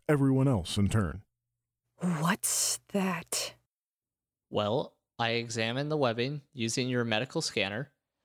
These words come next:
Speaker 3: and I found a biological component in the web. This is an organic solvent I was able to create.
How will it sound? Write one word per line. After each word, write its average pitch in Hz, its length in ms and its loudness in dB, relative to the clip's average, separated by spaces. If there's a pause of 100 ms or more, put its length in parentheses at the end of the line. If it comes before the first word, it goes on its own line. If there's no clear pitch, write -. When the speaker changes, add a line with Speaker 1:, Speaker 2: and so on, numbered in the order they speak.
(360)
Speaker 3:
and 110 80 0
I 113 40 0
found 131 240 0
a 127 60 -6
biological 131 760 -2
component 113 640 -2 (340)
in 117 180 -2
the 117 80 2
web. 139 280 0 (1500)
This 127 200 2
is 131 100 0
an 123 80 0
organic 123 520 0
solvent 117 440 -2 (240)
I 113 80 2
was 107 180 0
able 117 240 0
to 127 60 -2
create. 120 420 0